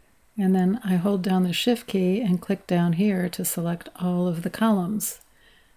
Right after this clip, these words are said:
And then down here, I'll change it to redirect row. And then I click on apply. And over here under tr-, truncation,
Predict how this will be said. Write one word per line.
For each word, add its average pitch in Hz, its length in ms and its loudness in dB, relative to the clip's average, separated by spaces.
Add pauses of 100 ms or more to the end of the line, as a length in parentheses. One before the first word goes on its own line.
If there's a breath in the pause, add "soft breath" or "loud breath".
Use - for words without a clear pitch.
And 185 140 4
then 175 160 4
down 170 260 4
here, 190 540 4
I'll 175 100 0
change 180 480 2
it 180 200 -2
to 175 540 0
redirect 170 600 2
row. 185 420 0 (960)
And 180 200 4
then 175 120 4
I 170 100 2
click 170 280 -4
on 170 220 2
apply. 202 720 -2 (1700 loud breath)
And 202 120 4
over 196 220 0
here 214 460 6
under 202 280 2
tr-, - 220 -4 (280)
truncation, 202 800 0